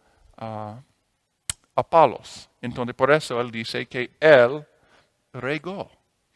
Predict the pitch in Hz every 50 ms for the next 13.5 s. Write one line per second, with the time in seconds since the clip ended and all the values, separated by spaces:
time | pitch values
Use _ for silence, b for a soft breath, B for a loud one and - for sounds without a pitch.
0 | b b b b b b b b b _ 107 107 107 107 104 104 _ _ _ _
1 | _ _ _ _ _ _ _ _ _ _ _ _ _ - 143 147 147 - - 127
2 | 123 117 113 - - - _ _ _ - 135 147 160 156 156 170 190 185 160 113
3 | - - _ _ _ _ _ _ _ _ _ _ _ _ - 110 110 107 107 107
4 | 107 107 107 107 - - - - _ - - 160 175 196 190 _ - 165 156 170
5 | 190 185 143 - - - _ _ _ _ _ _ _ _ _ _ _ _ _ _
6 | _ - - 107 107 - - - 98 - - - _ _ _ _ _ _ - 90
7 | - - _ _ - - - - _ b b b b b b - 156 151 156 156
8 | 143 160 165 151 - - 151 143 139 147 156 _ _ _ _ _ _ _ _ _
9 | _ _ _ _ _ _ _ _ _ - 127 120 117 131 170 202 180 - - -
10 | - - - - - - - _ _ _ _ _ _ _ _ _ _ _ _ _
11 | 127 139 151 160 175 180 180 - - - - 107 98 101 - - - _ _ _
12 | _ _ _ _ _ _ _ _ _ _ _ - 113 - - - 107 101 - -
13 | 98 95 104 101 - - - - - -